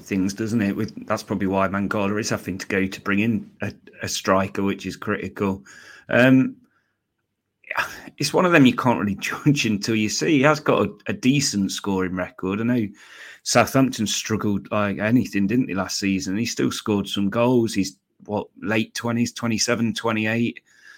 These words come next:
So, um, yeah, it, it could work. It just depends how much we're willing to pay again. When did you say his contract runs out?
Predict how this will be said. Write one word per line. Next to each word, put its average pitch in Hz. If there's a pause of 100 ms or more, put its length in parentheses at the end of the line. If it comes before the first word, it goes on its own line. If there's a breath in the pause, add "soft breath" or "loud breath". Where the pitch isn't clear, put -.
So, 120
um, 120 (120)
yeah, 156
it, 131
it -
could -
work. 147
It -
just 147
depends 127
how 113
much 113
we're 107
willing 104
to -
pay 143
again. 98
When 131
did 110
you -
say 101
his 98
contract 92
runs 87
out? 85